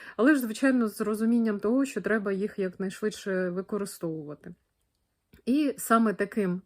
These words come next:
шляхом <laughs> я домовилась в середу один раз на тиждень всього,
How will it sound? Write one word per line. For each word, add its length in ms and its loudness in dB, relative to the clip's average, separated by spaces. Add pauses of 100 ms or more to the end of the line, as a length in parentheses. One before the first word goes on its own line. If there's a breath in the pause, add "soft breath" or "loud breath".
(120)
шляхом 540 -4 (120)
<laughs> 140 -8 (380 loud breath)
я 280 2
домовилась 640 0
в 60 -16
середу 640 0
один 320 4
раз 240 0
на 100 -2
тиждень 440 -2
всього, 440 -8